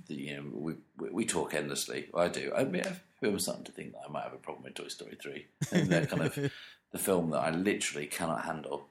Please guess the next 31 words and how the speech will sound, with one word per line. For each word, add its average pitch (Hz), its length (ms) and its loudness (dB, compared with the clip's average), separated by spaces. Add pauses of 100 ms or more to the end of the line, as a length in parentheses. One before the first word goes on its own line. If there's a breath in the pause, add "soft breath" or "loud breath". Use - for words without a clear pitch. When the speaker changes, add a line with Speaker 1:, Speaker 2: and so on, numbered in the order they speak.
(100)
Speaker 1:
on 82 140 4
any 80 280 2
kind 71 180 -4
of 69 120 -10
emotional 69 440 -6
level. 67 380 -6 (500 soft breath)
Um, 73 540 0 (180)
but, - 140 2
like, 117 240 4
you 135 100 0
know, 90 200 2
the, 98 100 -2
the 101 180 -2
good, 98 220 0
the 95 160 2
end 92 320 2
scene 73 320 -4
of 71 120 -10
that. 76 240 -2
I 80 40 -8
mean, 78 80 -2
obviously, 76 420 -4 (520 loud breath)
everyone, 76 560 -2 (420)
uh, 76 280 -4
has 76 280 -4
the, 67 200 -6 (120)
the, 67 140 -10 (160)
the, 65 280 -8 (180)
shall 82 200 -2
we 80 100 -4
say, 76 480 -2